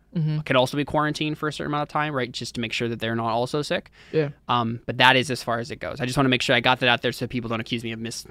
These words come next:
Speaker 2: misquoting that.
Speaker 1: Yeah.
Speaker 2: Um, uh, and, and still,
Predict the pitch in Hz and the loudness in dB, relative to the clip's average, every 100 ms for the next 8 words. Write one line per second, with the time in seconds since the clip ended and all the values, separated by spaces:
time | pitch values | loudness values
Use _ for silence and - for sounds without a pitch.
0 | - - - - - _ _ - - 113 | -14 -10 -10 -10 -14 _ _ -10 -4 -4
1 | 113 - 175 147 - - _ _ 120 117 | -4 2 4 2 -4 -20 _ _ 0 0
2 | 113 110 - _ - 50 - - - _ | 0 -4 -8 _ -12 -10 -8 -12 -16 _
3 | _ _ _ _ _ _ _ _ - _ | _ _ _ _ _ _ _ _ -20 _
4 | _ _ _ _ _ _ _ _ 147 143 | _ _ _ _ _ _ _ _ -2 0
5 | 147 131 - 175 139 117 | -2 -2 4 6 6 4